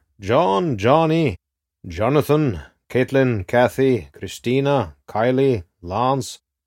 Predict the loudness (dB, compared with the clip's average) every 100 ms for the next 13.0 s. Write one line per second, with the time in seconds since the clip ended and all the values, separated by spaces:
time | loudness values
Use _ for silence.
0 | _ _ -10 -8 -6 -2 0 -2 -6 _
1 | _ -12 -2 0 0 0 0 -2 _ _
2 | _ -12 -4 -2 0 0 0 -2 -2 -6
3 | -12 -20 _ _ -6 0 4 4 4 0
4 | -6 -14 -10 -4 2 4 2 0 _ _
5 | _ _ _ -10 -2 0 2 0 0 -4
6 | -10 _ -10 -4 -2 -2 -10 -20 _ 2
7 | 2 2 0 2 0 -4 _ 0 2 4
8 | 2 2 2 0 -6 -12 -8 0 2 2
9 | 0 -4 0 2 2 -2 -2 -2 -2 -10
10 | -16 -18 -20 _ _ _ _ _ -2 0
11 | 2 2 0 -2 -12 -20 _ _ -12 0
12 | 2 4 2 2 4 4 2 0 -6